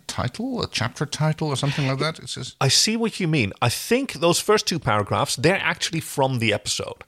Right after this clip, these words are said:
Speaker 1: Oh.
Speaker 2: So I think now we're splitting off into the, into the fan fiction,
Speaker 1: Fair.
Speaker 2: and, like, John is going to be,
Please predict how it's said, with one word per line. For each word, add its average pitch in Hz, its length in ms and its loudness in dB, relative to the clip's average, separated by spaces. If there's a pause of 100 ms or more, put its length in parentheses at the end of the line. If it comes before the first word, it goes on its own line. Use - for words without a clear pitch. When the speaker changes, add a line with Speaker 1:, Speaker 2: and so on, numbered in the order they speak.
(180)
Speaker 1:
Oh. 131 220 0
Speaker 2:
So 110 180 4
I 120 60 4
think 170 220 0
now 156 280 2
we're 151 80 4
splitting 123 400 2
off 104 180 2
into 98 220 -4
the, 95 100 2
into 104 160 -6
the 101 80 -4
fan 117 200 0
fiction, - 340 0
Speaker 1:
Fair. 165 160 -4
Speaker 2:
and, 113 160 -2
like, 107 260 2
John 139 480 4
is 113 160 -2
going 113 340 2
to 104 100 -6
be, 101 680 0